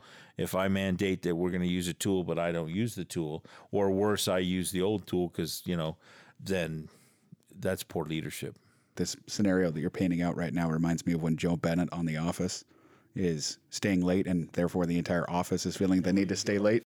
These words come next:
Speaker 2: No one would go home at five 'cause she was still there.
Speaker 1: Yeah.
Speaker 2: But I think the point is clear, and I think it's actually valid to what you're talking about, is if a manager is willing to roll up their sleeves and do that work, other people will likewise see the benefit,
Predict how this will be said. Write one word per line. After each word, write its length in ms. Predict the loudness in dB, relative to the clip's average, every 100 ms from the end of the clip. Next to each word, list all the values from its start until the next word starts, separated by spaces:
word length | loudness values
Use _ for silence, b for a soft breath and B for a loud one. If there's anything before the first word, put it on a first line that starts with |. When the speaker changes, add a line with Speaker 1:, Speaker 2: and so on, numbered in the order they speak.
| 2
Speaker 2:
No 120 | 4
one 120 | 4
would 80 | 4
go 100 | 4
home 120 | 4
at 80 | 2
five 280 | 2 0 0
'cause 100 | -2
she 120 | 0
was 140 | -2
still 180 | 0 0
there. 280 | 4 2 0 -4
Speaker 1:
Yeah. 160 | -4 -4 B _
Speaker 2:
But 160 | 0 2
I 120 | 2
think 160 | 0 0
the 80 |
point 300 | 0 2 2
is 140 | 2 -2
clear, 400 | -4 0 0 0
and 120 | -6
I 60 | -4
think 160 | -4
it's 120 | -2 -2
actually 220 | 0 -2
valid 380 | 0 2 2 2
to 80 | -2
what 120 | -4
you're 100 | -4
talking 340 | -4 -2 -4
about, 300 | -4 -8 -8
is 320 | -4 -4 -4 -12 B B -4
if 80 | 2
a 60 |
manager 360 | 2 2 2 0
is 80 | 0
willing 220 | 0 0
to 100 | -2 -2
roll 200 | 2 2
up 100 | 2
their 140 | -2
sleeves 260 | 0 -2 -2
and 160 | -2
do 140 | 2 2
that 240 | 2 0
work, 420 | 2 2 0 -6 -16 b b b b b 0
other 160 | 0
people 260 | 0 0 0
will 120 | 2
likewise 380 | 0 0 0 -2
see 220 | 0 0
the 100 | 0
benefit, 460 | 2 0 0 -4